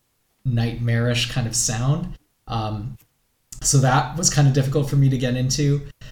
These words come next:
Um, yeah, I don't know, like, eh, do I just need to keep listening to this, like, more? Like, does it just really need time? Like, I, I, I struggle to figure out how to really approach this and how to really get into it.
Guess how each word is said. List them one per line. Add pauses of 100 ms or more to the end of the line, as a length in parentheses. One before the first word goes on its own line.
(320)
Um, (600)
yeah,
I
don't
know,
like,
eh, (840)
do
I
just
need
to
keep
listening
to
this, (400)
like,
more?
Like,
does
it
just
really
need
time?
Like,
I,
I, (400)
I
struggle
to
figure
out
how
to
really
approach
this
and
how
to
really
get
into
it.